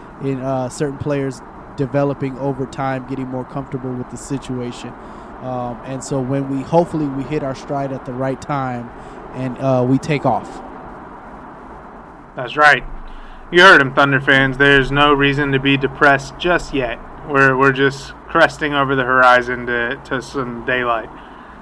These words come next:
Speaker 2: So, with that, thanks for listening. Uh, this has been the recap episode for the Thunder versus Clippers. You can find us at O K C Topic Thunder on Twitter,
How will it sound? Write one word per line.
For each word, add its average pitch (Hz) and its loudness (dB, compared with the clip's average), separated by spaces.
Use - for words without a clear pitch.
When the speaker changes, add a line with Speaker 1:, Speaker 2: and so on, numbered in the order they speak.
Speaker 2:
So, 156 4
with 170 -8
that, 185 8
thanks 196 4
for 175 0
listening. 175 0
Uh, 135 6
this 139 -2
has 139 -2
been 143 4
the 147 2
recap 143 4
episode 143 2
for 147 0
the 139 -2
Thunder 147 0
versus 139 2
Clippers. 196 0
You 165 -2
can 147 -2
find 156 8
us 139 2
at 147 8
O 165 4
K 160 2
C 170 -2
Topic 160 4
Thunder 165 2
on 139 6
Twitter, 175 0